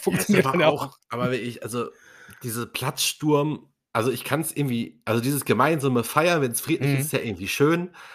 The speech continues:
Speaker 1: aber muss man das ganze Stadion auseinandernehmen? Also,
Speaker 2: Ja,
Speaker 1: aber es
Speaker 2: also
Speaker 1: ist ja wirklich
Speaker 2: das
Speaker 1: so, zeigst du das ein, zwei Mal im Fernsehen und andere Leute kulten's ab, dann macht's ja jetzt jeder Verein. Egal, ob du
Speaker 2: Mhm.
Speaker 1: nicht abgestiegen bist, ob du aufgestiegen bist, ob du was gewonnen hast, ob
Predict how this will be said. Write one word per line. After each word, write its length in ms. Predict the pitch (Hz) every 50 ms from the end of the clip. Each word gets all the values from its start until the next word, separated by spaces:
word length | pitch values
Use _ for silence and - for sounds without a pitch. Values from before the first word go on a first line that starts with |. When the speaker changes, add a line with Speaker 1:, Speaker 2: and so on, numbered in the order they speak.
| - - - - -
Speaker 1:
aber 200 | - - 87 107 110
muss 260 | 117 123 131 - -
man 100 | 127 107
das 160 | 95 95 -
ganze 240 | - 98 - - 98
Stadion 540 | - - - - - - 131 151 156 147 131
auseinandernehmen? 1000 | 113 127 110 - 113 117 123 123 123 120 120 120 120 120 120 135 143 - - _ _ - - -
Also, 400 | - - 113 123 120 117 113 - - - - -
Speaker 2:
Ja, 220 | - 120 113 107 110 113
Speaker 1:
aber 120 | - 113 117
es 60 | 117
Speaker 2:
also 40 | 131
Speaker 1:
ist 20 |
ja 80 | 139 135
wirklich 140 | 160 151 131
Speaker 2:
das 60 | -
Speaker 1:
so, 380 | 147 143 139 135 - - - _ _ _ _ _ -
zeigst 400 | - - 127 147 165 - - -
du 40 |
das 140 | 147 139 139
ein, 240 | - - 135 156 170
zwei 200 | - - 151 143
Mal 180 | 139 139 123 110
im 100 | 110 120
Fernsehen 540 | - - 131 139 160 175 160 170 170 170
und 140 | 170 127 123
andere 260 | - 131 139 151 147 135
Leute 220 | 135 135 135 147
kulten's 420 | 135 - - 147 143 - 107 107 -
ab, 180 | 120 143 -
dann 100 | - 123
macht's 180 | 123 135 135 -
ja 60 | 135
jetzt 300 | 127 123 117 120 - -
jeder 260 | 131 147 160 165 160
Verein. 380 | - - 127 120 151 131 101 90
Egal, 320 | - 92 113 101 135 147
ob 140 | 156 123 131
du 100 | 123 117
Speaker 2:
Mhm. 60 | 110
Speaker 1:
nicht 260 | 131 170 - - - -
abgestiegen 720 | - 165 - - - 202 180 - - - 196 202 190 190 180
bist, 300 | 208 226 226 - - -
ob 160 | 117 - -
du 120 | 131 -
aufgestiegen 680 | - 151 202 202 202 - 180 - - - 190 196 190 180
bist, 180 | 185 202 190
ob 120 | 190 139 -
du 100 | - 117
was 180 | 123 - -
gewonnen 460 | - 104 92 101 113 139 190 202 175 170
hast, 220 | 180 190 185 -
ob 120 | - -